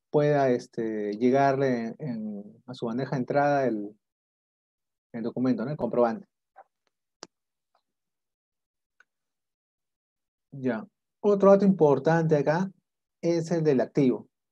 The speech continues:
activo, inactivo, avanzado. Por defecto, siempre tú cuando creas un arti-, un, un socio de negocio, en este caso cliente, siempre lo vas a querer que sea activo, pues, ¿no? Porque si no, ¿para qué lo vas a crear?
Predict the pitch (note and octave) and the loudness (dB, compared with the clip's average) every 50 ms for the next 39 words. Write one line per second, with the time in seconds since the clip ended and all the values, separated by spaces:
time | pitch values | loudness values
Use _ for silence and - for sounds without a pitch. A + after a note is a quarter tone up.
0 | _ _ C3+ C3+ - - - F3+ F3 E3+ E3 D3+ E3+ E3 - D#3 D#3 D3+ C#3 B2+ | _ _ -16 -16 -8 -2 0 0 2 2 0 -2 -4 -4 -4 -2 0 0 0 -2
1 | A#2 - - A2+ G2 G2 G2 - _ _ _ _ _ _ _ _ _ _ _ _ | -2 -2 -2 -2 -2 -4 -6 -10 _ _ _ _ _ _ _ _ _ _ _ _
2 | _ _ _ _ _ _ _ _ _ _ _ _ _ _ _ _ _ _ _ _ | _ _ _ _ _ _ _ _ _ _ _ _ _ _ _ _ _ _ _ _
3 | _ _ _ _ _ _ _ _ _ _ _ _ _ _ _ _ _ _ _ _ | _ _ _ _ _ _ _ _ _ _ _ _ _ _ _ _ _ _ _ _
4 | _ _ _ - E3 D3+ D3+ D#3+ D#3 D#3+ G#3 G#3+ G3+ - - G#3+ A#3 A3+ - - | _ _ _ 2 2 4 4 2 2 2 2 0 0 0 0 0 0 0 -2 -2
5 | - G3 F#3+ F#3+ F#3+ F#3+ F#3+ F#3 F#3 F#3 - - _ - G3 G3 - F3 D#3+ D#3 | 0 2 2 4 2 2 2 0 0 0 -4 -4 _ 0 2 2 2 0 -2 -2
6 | - C3 F#3 F#3+ F3+ F3 E3+ E3+ F#3 F3 E3+ E3+ D#3+ D#3+ D#3+ E3 F#3+ F#3 - F#3 | 0 2 4 4 4 4 2 -2 -4 -6 -4 -2 -2 -4 -2 -2 -4 -2 -2 -2
7 | F3 E3 E3 D#3+ D#3+ D#3 D3+ D3+ C#3+ - _ _ _ _ _ _ _ _ _ - | -4 -2 -2 -4 -4 -4 -6 -10 -14 -16 _ _ _ _ _ _ _ _ _ -14
8 | D3+ D3 D3 C#3+ C3+ D#3+ D#3+ E3 D3+ C#3+ D#3 D#3+ D#3 D3+ D3 D3 D#3 D#3+ D#3+ D#3+ | -12 -10 -10 -8 -6 -6 -4 -4 -2 0 0 0 -2 -4 -6 -6 -6 -6 -6 -6
9 | - - E3 D#3+ E3+ E3 D#3+ D#3+ D#3+ F3+ F3+ F3+ - F#3+ F3+ F3 D#3 C#3+ D3 D3 | -6 -2 0 0 0 0 0 -2 -2 -2 -2 0 -2 -2 0 2 4 4 4 2
10 | D3 D3 - C#3 C3+ C3+ C3+ C3+ C3+ - _ _ _ _ _ _ _ _ _ _ | 2 -2 -2 0 0 0 0 -2 -4 -10 _ _ _ _ _ _ _ _ _ _
11 | _ _ _ _ _ _ - D#3 D#3 - C3+ B2 - - F#3 D#3+ B2 A2 A2 A#2 | _ _ _ _ _ _ -8 -4 -2 -2 -2 0 0 0 2 2 2 0 -2 -6
12 | A2+ A2+ D3 E3 E3 D#3+ - _ _ _ _ _ _ _ _ _ _ _ _ _ | -6 -6 -8 -10 -10 -12 -16 _ _ _ _ _ _ _ _ _ _ _ _ _
13 | _ _ _ _ _ _ _ _ _ _ _ _ _ _ _ _ _ A#2+ A2+ A2+ | _ _ _ _ _ _ _ _ _ _ _ _ _ _ _ _ _ -10 -10 -10
14 | A2+ - B2+ A#2+ - C#3+ C#3+ D#3+ D#3 D#3 C#3+ - - C#3+ C#3 C3+ - C#3+ C3+ C3 | -8 -8 -10 -8 -8 -6 -4 -4 -2 -2 -4 -2 -2 -2 -2 -2 -4 -4 -2 0
15 | C3+ A#2+ - | 0 0 -2